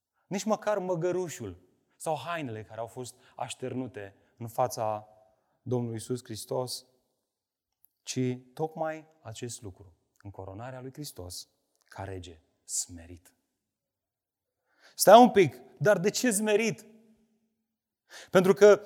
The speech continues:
natura domniei pe care Hristos a instaurat-o odată cu prima sa venire în lume are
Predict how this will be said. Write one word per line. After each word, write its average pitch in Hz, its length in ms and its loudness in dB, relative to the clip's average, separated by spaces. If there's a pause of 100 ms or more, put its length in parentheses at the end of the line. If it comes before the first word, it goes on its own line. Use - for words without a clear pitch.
(120)
natura 214 580 4
domniei 202 420 2
pe 151 120 -2
care 160 240 0
Hristos 185 540 -2
a 151 200 4
instaurat-o 160 760 4
odată 165 320 0
cu 151 160 -8
prima 214 540 -2
sa 180 200 2
venire 175 380 -4
în 131 120 0
lume 127 500 -4 (1400)
are 196 520 2